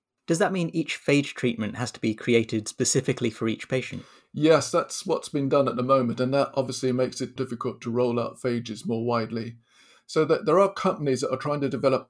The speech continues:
Speaker 2: off-the-shelf phage therapies by creating cocktails of different phages, but it's not yet clear how effective these will be. But phage cocktails are already being sold commercially in the U S and some other places,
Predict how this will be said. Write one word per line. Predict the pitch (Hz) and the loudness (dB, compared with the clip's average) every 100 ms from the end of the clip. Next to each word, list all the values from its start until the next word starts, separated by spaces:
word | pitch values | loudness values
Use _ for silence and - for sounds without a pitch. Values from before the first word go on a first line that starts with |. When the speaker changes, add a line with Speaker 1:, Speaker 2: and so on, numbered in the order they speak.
| - | 0
Speaker 2:
off-the-shelf | 143 - 139 - 147 127 123 143 | 0 0 -4 2 4 4 4 2
phage | 127 123 - | 2 2 0
therapies | 131 127 123 117 117 | 2 2 2 -2 0
by | 123 | 0
creating | 120 131 120 120 117 117 | 2 0 0 -2 -4 -4
cocktails | - - - 123 113 | -4 -6 0 0 0
of | 120 | -2
different | 139 131 120 | -2 -4 -6
phages, | - 131 123 117 101 - - - _ | 2 2 2 -4 -6 -6 -12 -16 _
but | - - - | 2 2 0
it's | 135 - | -4 0
not | 147 - | 0 2
yet | 143 - | 0 -2
clear | - 143 120 | -2 2 2
how | 135 | 4
effective | 127 - 151 - - 120 | 0 2 -2 -2 -2 -2
these | 123 113 | -2 -2
will | 120 127 | 2 0
be. | 113 101 - - _ _ _ _ - | 0 -6 -8 -14 _ _ _ _ -2
But | 123 - | -2 2
phage | 156 151 - | 2 2 0
cocktails | 156 - 131 117 117 | -4 -2 0 0 2
are | 143 139 | 4 4
already | 131 131 120 | 4 2 2
being | 117 | 0
sold | 117 135 127 117 | 0 2 2 0
commercially | 117 131 123 123 | 2 2 2 0
in | 113 | 0
the | 117 | 2
U | 117 135 123 | 4 6 6
S | - 101 - - _ _ - | 4 -2 -10 -12 _ _ -6
and | 117 | -4
some | 110 117 | -2 0
other | 123 113 | 0 0
places, | 117 110 107 - - | -2 -4 -4 -8 -10